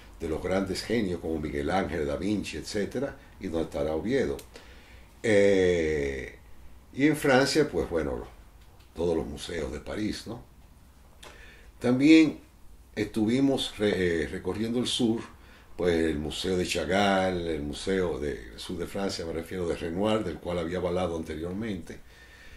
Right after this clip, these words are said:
etcétera. Y el de Picasso en Antibes, ¿no? Y el de Picasso en Antibes, que hay una <laughs> anécdota muy interesante del maestro Oviedo,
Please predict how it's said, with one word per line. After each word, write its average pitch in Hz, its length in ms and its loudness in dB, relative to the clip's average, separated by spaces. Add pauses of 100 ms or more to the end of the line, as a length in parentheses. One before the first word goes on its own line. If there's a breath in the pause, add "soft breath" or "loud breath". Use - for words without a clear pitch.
(340 loud breath)
etcétera. 67 640 -6 (200)
Y 104 160 4
el 95 80 4
de 90 80 0
Picasso 117 500 0
en 78 60 -6
Antibes, 76 500 -6
¿no? 147 140 -8 (240)
Y 71 80 -12
el 64 80 -8
de 69 60 -8
Picasso 101 520 -6
en 85 60 -8
Antibes, 85 420 -4
que - 120 -6
hay 98 100 2
una 104 120 0
<laughs> 85 40 0
anécdota 98 480 -2
muy 95 140 -4
interesante 90 600 -2
del 80 140 -2
maestro 90 320 -2
Oviedo, 82 420 -4